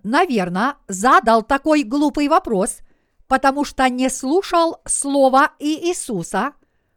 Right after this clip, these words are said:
ушами веры. Господь сказал:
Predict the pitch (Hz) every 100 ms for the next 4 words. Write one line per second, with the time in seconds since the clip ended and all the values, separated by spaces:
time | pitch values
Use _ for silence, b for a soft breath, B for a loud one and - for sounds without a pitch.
0 | _ - 285 - 294 277 277 269 269 -
1 | 208 214 294 202 147 139 - _ _ _
2 | _ _ _ _ _ _ _ - 202 226
3 | - - 349 392 - - - 330 349 285
4 | 160 135